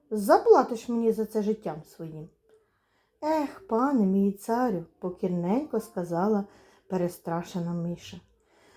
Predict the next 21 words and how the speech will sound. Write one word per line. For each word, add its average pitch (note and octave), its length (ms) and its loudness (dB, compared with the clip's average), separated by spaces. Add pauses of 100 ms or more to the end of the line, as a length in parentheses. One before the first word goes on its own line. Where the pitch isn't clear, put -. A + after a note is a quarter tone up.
"даруйте G#4 560 8
мені G#3+ 260 2
ту G#3+ 140 -10
провину. F#3+ 580 -4 (1080)
Що E4+ 320 2
тобі D4 420 2
прийде C#4 600 2
з A3 60 -2
моєї B3 460 4
смерті? B3+ 600 -2 (420)
Будь F#4 300 6
милостив, B3 600 -2 (100)
даруй G4 320 6
мені G#3 300 4
життя, A#3 380 -8 (540)
а E3+ 120 -6
я E3 360 -2
тобі D#4 280 -2
за C#4 140 -2
те C4+ 200 -4
колись A#3 500 -4